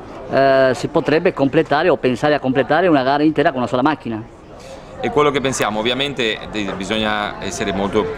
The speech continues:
Speaker 2: prudente, bisogna, eh, perché è una sfida molto importante, ma secondo me sarebbe un messaggio incredibile di, di arrivare a questo risultato, tra qualche anno, tre, quattro, cinque anni, probabilmente quattro, cinque anni, arrivare a fare tutta la gara con una sola macchina,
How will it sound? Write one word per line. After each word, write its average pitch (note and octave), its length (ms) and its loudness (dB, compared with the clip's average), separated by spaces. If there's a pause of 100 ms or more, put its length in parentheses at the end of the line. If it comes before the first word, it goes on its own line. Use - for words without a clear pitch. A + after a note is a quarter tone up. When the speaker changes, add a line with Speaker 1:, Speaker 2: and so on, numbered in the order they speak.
(120)
Speaker 2:
prudente, A#2+ 600 0
bisogna, G2 720 -2
eh, F2+ 260 -2 (300)
perché G2+ 260 -2
è F2+ 60 -2
una A2 160 0
sfida C3+ 320 -2
molto G2 200 -2
importante, G#2 540 -2 (520)
ma A#2+ 100 0
secondo B2 260 0
me C#3+ 80 0
sarebbe B2+ 220 0
un A#2+ 80 0
messaggio A2+ 280 -2
incredibile G#2+ 540 -2
di, G2 220 -2
di G2+ 100 0
arrivare G2+ 360 0
a G2+ 60 -4
questo G#2 280 -4
risultato, F#2 640 -4 (320)
tra G2+ 160 0
qualche G#2 400 0
anno, A#2 320 -2
tre, G#2 160 -4
quattro, G#2 300 0
cinque G#2 260 -6
anni, G#2 320 -4 (260)
probabilmente A2 340 -2
quattro, G#2 300 -2
cinque G#2 240 -4
anni, F#2+ 180 -6 (360)
arrivare G2+ 300 0
a - 20 -4
fare G2 180 -4
tutta G#2+ 220 -2
la G2+ 60 0
gara G2 180 -2
con G2 100 -6
una G#2 140 -4
sola A2 160 -2
macchina, F#2 420 -4